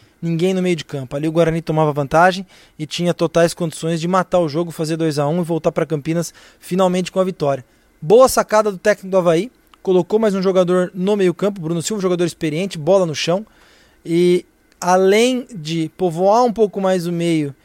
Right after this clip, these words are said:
e parar com os chutões e lançamentos, dando um pouco mais ali de força no meio do Avaí, o Guarani também, como eu imaginava no pré-jogo, sentiu.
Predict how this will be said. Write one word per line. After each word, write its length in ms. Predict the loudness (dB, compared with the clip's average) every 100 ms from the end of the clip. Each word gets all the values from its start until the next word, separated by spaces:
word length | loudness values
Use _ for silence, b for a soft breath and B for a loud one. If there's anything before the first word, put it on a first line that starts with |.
| b -12
e 80 |
parar 360 | -2 2 2 2
com 140 | -2
os 80 | -8
chutões 480 | -8 -8 -4 -2 -2
e 40 |
lançamentos, 760 | -4 -6 -6 -4 -4 -4 -8 -18 b b b -4
dando 280 | 0 0
um 40 | -2
pouco 280 | -4 -6 -4
mais 260 | -4 -2
ali 180 | -4 -6
de 300 | -8 -10 -12 -16
força 500 | -14 -2 2 2 0
no 100 | -6
meio 200 | -4 -2
do 80 | -2
Avaí, 340 | -2 -2 -4 -6 b b b 0
o 40 |
Guarani 300 | 2 2 0
também, 340 | -2 -2 -2
como 220 | 0 0 2
eu 60 |
imaginava 520 | 0 0 -2 -2 -2
no 80 | -4
pré-jogo, 420 | -4 -4 -2 -6
sentiu. 400 | -6 -8 -4 -4